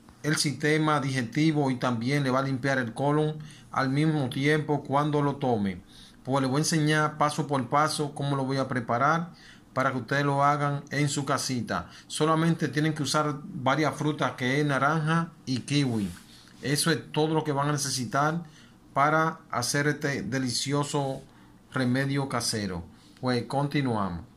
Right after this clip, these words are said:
Ok, mi gente, por aquí tengo el vaso de la licuadora y por aquí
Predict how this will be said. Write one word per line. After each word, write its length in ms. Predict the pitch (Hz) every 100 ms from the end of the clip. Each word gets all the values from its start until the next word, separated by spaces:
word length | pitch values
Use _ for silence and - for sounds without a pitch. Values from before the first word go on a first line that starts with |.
| - - - - - _ - - -
Ok, 220 | 135 156 156
mi 80 | 151
gente, 220 | 139 123
por 100 | 127
aquí 160 | 131 143
tengo 260 | 185 175
el 80 | 156
vaso 300 | 156 160 160
de 60 | 147
la 100 | 143
licuadora 640 | 139 135 131 156 165 165 147
y 80 |
por 180 | 131 147
aquí 180 | 127 147